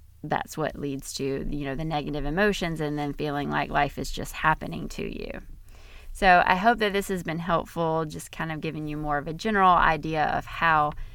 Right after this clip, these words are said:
you know, thoughts and mindsets affect our lives, and why it's important to get back to this more neutral place where we're not labeling and judging things, and we're watching, we're learning to be the observer of our thoughts and feelings,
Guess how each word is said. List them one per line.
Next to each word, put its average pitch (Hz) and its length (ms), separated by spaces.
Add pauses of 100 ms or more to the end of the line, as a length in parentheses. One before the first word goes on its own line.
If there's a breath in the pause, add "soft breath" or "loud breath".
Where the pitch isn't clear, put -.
(640 loud breath)
you 196 80
know, 160 140
thoughts 160 400
and 160 120
mindsets 151 520
affect 190 360
our 151 140
lives, 143 440
and 139 240 (360)
why 165 260
it's 160 160
important 156 420
to 180 80
get - 180
back - 260
to 165 100
this 147 240
more 151 480 (260)
neutral 180 500
place - 600
where 165 200
we're 156 100
not 156 260
labeling 151 560
and 151 140
judging 147 420
things, 143 640 (340 soft breath)
and 160 120
we're 156 120
watching, 147 600 (320)
we're 170 120
learning 156 320
to - 140
be 160 160
the 160 160
observer 156 640
of 147 140
our - 140
thoughts - 360
and - 140
feelings, - 640